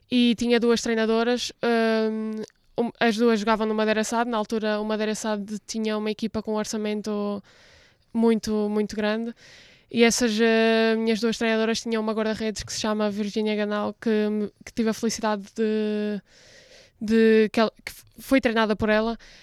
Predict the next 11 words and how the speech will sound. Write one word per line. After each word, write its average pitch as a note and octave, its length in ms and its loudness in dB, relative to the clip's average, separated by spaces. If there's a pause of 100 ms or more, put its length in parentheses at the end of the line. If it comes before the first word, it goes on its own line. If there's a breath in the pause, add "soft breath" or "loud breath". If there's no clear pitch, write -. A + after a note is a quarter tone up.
(260 loud breath)
e A#3 400 6
sim, A3 320 4
portanto A3 540 0
ela G#3+ 240 4
é G#3+ 80 6
a G#3+ 60 2
minha G#3+ 160 0
referência A3 400 -2
desde, G#3+ 680 -2
desde G#3 240 -4
pequenina. G3+ 480 -6